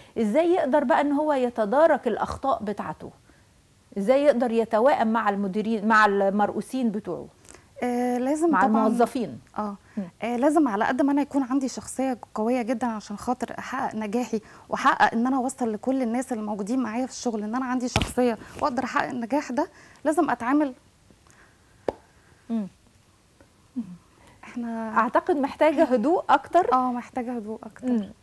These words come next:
Speaker 1: محتاج إن احنا
Speaker 2: بعتذر.
Speaker 1: نتعامل بهدوء. هل المفروض المدير يكون متفهم لط-، لطبيعة كل شخصية قدامه؟ يعني يفهم كل موظف ايه نقاط ضعفه وايه نقاط قوته؟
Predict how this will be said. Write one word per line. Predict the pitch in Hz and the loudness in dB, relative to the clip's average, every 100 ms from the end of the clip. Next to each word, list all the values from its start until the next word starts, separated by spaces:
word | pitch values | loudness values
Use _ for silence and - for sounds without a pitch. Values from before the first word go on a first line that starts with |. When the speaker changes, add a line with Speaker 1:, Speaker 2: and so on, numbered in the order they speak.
| - - - | -20 -20 -12
Speaker 1:
محتاج | - - 277 269 | -8 0 2 2
إن | 254 | 0
احنا | 277 269 254 | 0 2 2
Speaker 2:
بعتذر. | 240 | 2
Speaker 1:
نتعامل | 240 226 285 294 247 240 233 | 2 2 2 2 0 0 -2
بهدوء. | 220 226 214 254 247 | 0 0 0 0 4
هل | 330 359 | 6 6
المفروض | 339 277 262 294 349 254 | 4 2 0 2 2 2
المدير | 240 226 233 240 311 254 | 0 0 0 2 0 0
يكون | 247 - 302 262 - - - - - - | -4 -2 0 0 -4 -20 -20 -20 -12 -2
متفهم | 240 240 233 311 311 247 233 | 0 2 2 4 0 0 0
لط-، | 220 208 214 220 202 208 | 0 0 -2 0 0 0
لطبيعة | 214 220 208 294 311 277 - | -2 0 0 2 0 0 -2
كل | 320 320 285 | -2 -2 -4
شخصية | 254 - - 294 294 | -8 -10 -4 -2 -2
قدامه؟ | - 185 233 233 302 - _ _ _ _ _ - | -4 -2 0 0 -4 -8 _ _ _ _ _ -10
يعني | 180 202 - | -8 -6 -2
يفهم | 247 262 247 233 - | -2 -2 -2 -2 0
كل | 294 285 | 0 2
موظف | 226 233 247 240 233 240 - | 2 4 2 2 0 -2 -6
ايه | 269 277 254 - | -4 0 0 0
نقاط | 220 - 262 254 196 233 | -4 -4 -4 -4 -6 -8
ضعفه | 185 233 214 202 214 | -2 0 0 -2 -6
وايه | 202 240 247 | -4 -4 -4
نقاط | 233 - 240 240 - | -4 0 -2 -2 -6
قوته؟ | 214 208 220 208 226 311 | -6 -4 -4 -2 -4 -4